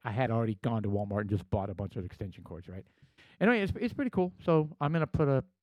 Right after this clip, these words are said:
a little, a little T outlet on the top of those and do, run another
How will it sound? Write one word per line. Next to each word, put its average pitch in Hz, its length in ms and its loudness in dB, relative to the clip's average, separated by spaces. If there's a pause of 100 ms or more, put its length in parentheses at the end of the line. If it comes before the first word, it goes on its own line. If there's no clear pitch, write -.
(120)
a - 40 -2
little, 131 200 0 (720)
a - 20 -12
little 131 240 -6
T 151 340 -2
outlet 135 320 0 (280)
on 120 100 -4
the 120 80 -2
top - 280 0
of 123 60 -2
those 135 260 2
and 110 100 -2
do, 104 240 -4
run 120 200 0
another 113 460 -4